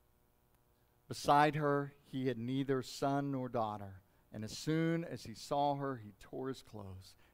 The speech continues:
And he said, "Alas, my daughter, you have brought me very low,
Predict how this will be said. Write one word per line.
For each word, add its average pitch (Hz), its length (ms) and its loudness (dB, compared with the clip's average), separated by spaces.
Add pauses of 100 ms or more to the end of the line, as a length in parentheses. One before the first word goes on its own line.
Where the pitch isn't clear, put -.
And 107 100 -14
he - 80 -16
said, 101 160 -8
"Alas, 117 720 -2
my 113 440 -2 (140)
daughter, 120 420 -12 (560)
you 135 320 0
have 113 180 -8 (120)
brought 135 300 0
me 123 160 -8 (120)
very 120 320 -2
low, 101 420 -8